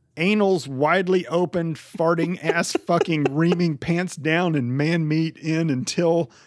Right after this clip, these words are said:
Speaker 1: the internal cum shot fart. Should I read that
Speaker 2: Man
Speaker 1: again?
Speaker 2: meat.
Speaker 1: <laughs> Uh,
Speaker 2: Horrible titles.
Speaker 1: That's anals widely open, fart,
Speaker 2: <laughs>
Speaker 1: farting ass fucking, reaming pants down, and man meat in
Speaker 2: Reaming.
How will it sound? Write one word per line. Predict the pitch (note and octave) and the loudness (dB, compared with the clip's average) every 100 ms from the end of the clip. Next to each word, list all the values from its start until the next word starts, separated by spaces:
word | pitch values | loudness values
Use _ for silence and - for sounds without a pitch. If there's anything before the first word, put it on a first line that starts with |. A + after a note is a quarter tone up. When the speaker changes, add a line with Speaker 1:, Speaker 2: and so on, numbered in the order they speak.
| _ | _
Speaker 1:
the | C3+ C#3+ | -2 -2
internal | C3+ - E3 D#3 | -2 -4 -2 -2
cum | D3+ E3+ D#3 | -2 -4 -4
shot | - D#3+ C#3+ - | -2 0 -2 -6
fart. | - D#3 A#2 F#2+ _ _ _ _ _ | -2 0 0 -2 _ _ _ _ _
Should | A#2 C#3+ C3 | -4 0 2
I | C3 | 4
read | E3 E3+ | 2 2
that | E3 | 0
Speaker 2:
Man | G#3+ A2+ | -2 -2
Speaker 1:
again? | D#3 A3 E4 | 0 2 0
Speaker 2:
meat. | A#4 - | -2 -12
Speaker 1:
<laughs> | - - _ - - - D4 _ - - - - - - - - - | -20 -20 _ -18 -18 -16 -16 _ -20 -20 -18 -14 -12 -14 -16 -20 -4
Uh, | D#3 D3+ C3 A2+ G2+ | 2 4 4 2 0
Speaker 2:
Horrible | C#3+ A#2+ A2 G#2+ | 0 -2 -2 -6
titles. | - G#2+ G#2+ G#2+ G#2 A2+ | -4 -4 -2 -2 -6 -6
Speaker 1:
That's | C3 - | -8 -8
anals | C#3+ D3+ E3 E3+ B2 | -2 0 2 0 0
widely | C3+ D3 C#3+ D3+ D3+ | 0 0 0 -2 0
open, | A#2+ G#2+ A#2 A2 | -2 -2 -4 -4
fart, | - - D3 D#3+ - F#3 F3+ - - | -8 -2 2 2 2 -2 -2 -6 -20
Speaker 2:
<laughs> | - _ - - | -20 _ -20 -16
Speaker 1:
farting | - D3 D#3+ E3 C3 | 0 2 2 -2 -4
ass | D3+ D#3 - | -2 0 -2
fucking, | - - D#3+ D3+ C3+ B2 | -2 0 0 0 0 2
reaming | C#3 D#3 D3 A#2+ | 4 2 0 -2
pants | D3+ C#3 C3+ | -4 -4 -6
down, | A#2+ C3+ C#3 C3 | -6 -2 -2 -2
and | A2+ A#2+ | 0 0
man | C3 C#3 | 2 2
meat | C3 C3+ | 2 2
in | C3 | 2
Speaker 2:
Reaming. | C3+ C3 C#3 C#3+ | 4 4 2 2